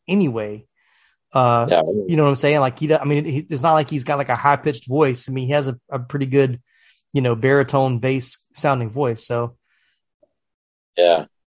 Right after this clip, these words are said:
Speaker 2: I, w-, I would have liked to seen how, how, you know, he did it. 'Cause, I mean, that, that sounds funnier to me.
Speaker 1: Yeah, exactly. Yeah. Yeah. Somebody's gotta have the audio somewhere.
Speaker 2: Not, not to say that it wasn't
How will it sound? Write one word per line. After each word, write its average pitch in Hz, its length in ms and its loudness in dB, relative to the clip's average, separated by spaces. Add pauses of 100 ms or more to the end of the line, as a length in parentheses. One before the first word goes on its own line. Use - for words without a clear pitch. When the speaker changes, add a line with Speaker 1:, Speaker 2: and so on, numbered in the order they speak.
(140)
Speaker 2:
I, 127 100 6
w-, 143 180 4
I 143 140 6
would 180 180 4
have 151 80 2
liked 143 240 0
to 131 80 -6
seen 135 240 -6
how, 120 520 2
how, 110 560 -2
you 113 140 -10
know, 95 300 -8
he 117 160 -4
did 113 220 4
it. 101 180 2
'Cause, 98 200 -2
I 104 40 -4
mean, 107 140 -6
that, 120 200 2 (320)
that 135 160 4
sounds 135 300 0
funnier 113 420 -2
to 85 60 -10
me. 82 280 -14 (220)
Speaker 1:
Yeah, 143 400 4
exactly. 120 680 -2
Yeah. 123 240 -2 (800)
Yeah. 123 120 0
Somebody's 170 340 0
gotta 143 160 4
have 127 200 0
the 127 80 -4
audio 123 360 0
somewhere. 117 560 -6 (560)
Speaker 2:
Not, 131 200 2
not 196 220 4
to 180 80 6
say 160 260 8
that 131 180 4
it 123 120 2
wasn't 120 460 0